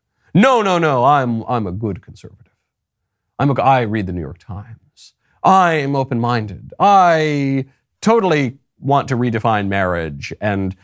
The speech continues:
let Joe Biden win the presidency. And I, hell, I'll even trans the kids. Please don't hate me. Please like me." They still won't like you. They still won't like you.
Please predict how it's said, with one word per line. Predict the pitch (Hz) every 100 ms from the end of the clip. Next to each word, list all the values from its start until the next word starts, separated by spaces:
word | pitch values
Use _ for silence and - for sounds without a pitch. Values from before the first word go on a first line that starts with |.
| _
let | - 120 -
Joe | 127
Biden | 107 110 107 107
win | 101
the | 87
presidency. | 107 98 98 87 85 85 80 78
And | 90 101
I, | - - _ _ _ _ -
hell, | 202 202 135
I'll | 180 247
even | 220 147 110
trans | 90 156 165 190 196
the | 185 180
kids. | 185 151 107 76 - - - _ _ _ _ _ _ _ _ _ _ _
Please | 233 208
don't | 156 135
hate | 127 127
me. | 139 156
Please | 180 175
like | 135 117 117
me." | 113
They | 113
still | 107 - - 123 123
won't | 110 107
like | 98 92 -
you. | - - _ _ _ _ _ _ _ _ - -
They | 107
still | - - 104
won't | 101 101 -
like | 87 87
you. | -